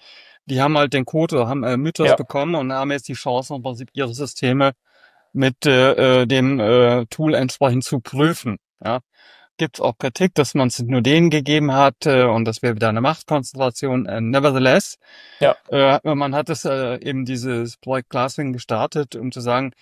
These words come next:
Speaker 1: "Härtet ihr mal eure Systeme, beseitigt mal, äh, äh, die, die gröbsten Bugs und Exploits und, und, und was dort alles da rumschwirrt, damit eben es nicht zur Katastrophe kommt." Denn es war schon so, äh, dass, äh,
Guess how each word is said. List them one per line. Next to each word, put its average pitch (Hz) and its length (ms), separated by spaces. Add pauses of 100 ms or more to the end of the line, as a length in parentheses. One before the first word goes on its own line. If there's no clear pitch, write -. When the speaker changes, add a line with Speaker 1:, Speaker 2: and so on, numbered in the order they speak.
(200)
Speaker 1:
"Härtet 143 400
ihr 165 140
mal 160 140
eure 135 260
Systeme, 147 720
beseitigt 135 480
mal, 135 340 (400)
äh, 113 220
äh, 113 60
die, 120 240
die 117 160
gröbsten 135 560
Bugs - 340
und 127 360
Exploits 139 600
und, 127 220
und, 123 160
und 120 160
was 135 160
dort 117 180
alles 123 280
da 131 80
rumschwirrt, 156 600 (520)
damit 139 300
eben 151 140
es 123 100
nicht 131 180
zur - 120
Katastrophe 120 640
kommt." - 280 (400)
Denn 151 160
es 208 180
war 147 180
schon 180 300
so, 175 320 (600)
äh, 143 280
dass, 139 380
äh, 147 360